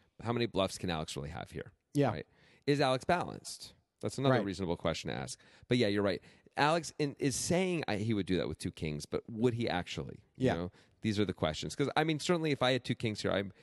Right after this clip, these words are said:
Speaker 1: against Davide, I actually might make this bet because I know he can hero. But against most of the world, I'd just be like, "I can't bet too much here." They're just,
Speaker 2: Yeah.
Speaker 1: like, I'm trying to get called by seven eight, right? Seven eight
Speaker 2: Yeah.
Speaker 1: suited here. Like, so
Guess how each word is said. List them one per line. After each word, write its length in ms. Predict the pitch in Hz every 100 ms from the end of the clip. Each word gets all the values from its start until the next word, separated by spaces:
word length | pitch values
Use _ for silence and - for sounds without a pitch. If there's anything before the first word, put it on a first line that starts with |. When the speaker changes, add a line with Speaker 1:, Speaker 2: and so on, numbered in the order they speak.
| - _ - 127
Speaker 1:
against 380 | 135 185 160
Davide, 340 | 120 131 117 98
I 60 |
actually 200 | 95 - 92
might 160 | 92
make 160 | 87 87
this 160 | 85
bet 220 | - 85 -
because 260 | 87 90
I 80 | 80
know 140 | 85 80
he 60 | 78
can 140 | 73
hero. 360 | 80 71 52 - - _
But 100 | -
against 300 | 120 131 123
most 240 | 131 139 -
of 40 |
the 80 | 117
world, 360 | 101 117 156 -
I'd 120 | 113
just 180 | 110 -
be 80 | 113
like, 160 | 107 85 -
"I 100 | -
can't 280 | - 120 -
bet 140 | 80
too 140 | - 69
much 260 | 90 98
here." 200 | - 82
They're 100 | 98
just, 220 | 101 -
Speaker 2:
Yeah. 140 | 131 117
Speaker 1:
like, 100 | 110
I'm 80 | 131
trying 220 | 156 151
to 40 |
get 120 | 160
called 180 | 160 160
by 120 | 156
seven 300 | 151 160 156
eight, 200 | 165 156 -
right? 300 | 87 104 147
Seven 240 | - 123 131
eight 60 | 104 -
Speaker 2:
Yeah. 120 | -
Speaker 1:
suited 360 | - 147 113 78
here. 160 | 78 65
Like, 240 | 80 76
so 340 | - 92 95